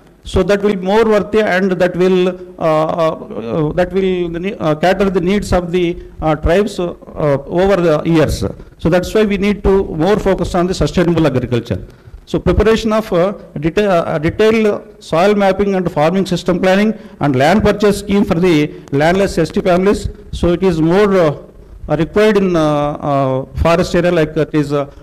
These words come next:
tiger, uh, fo-, uh, reserve forest area. So R O R, R O F are not, uh,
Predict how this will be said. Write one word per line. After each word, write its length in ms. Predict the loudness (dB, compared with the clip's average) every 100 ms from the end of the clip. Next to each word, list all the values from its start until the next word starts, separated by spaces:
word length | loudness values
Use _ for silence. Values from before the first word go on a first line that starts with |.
| -4
tiger, 340 | 0 2 2 2
uh, 40 |
fo-, 120 | 2 2
uh, 200 | 2 2
reserve 280 | 2 0 0
forest 320 | 0 0 0
area. 400 | -2 0 0 -2 -12 -20
So 160 | -8 -2
R 240 | 2 2
O 120 | 2 2
R, 80 | 0 0 2 4
R 60 |
O 40 | 2
F 160 | 2
are 320 | -2 0 0
not, 380 | 0 0 0 0
uh, 260 | 2 2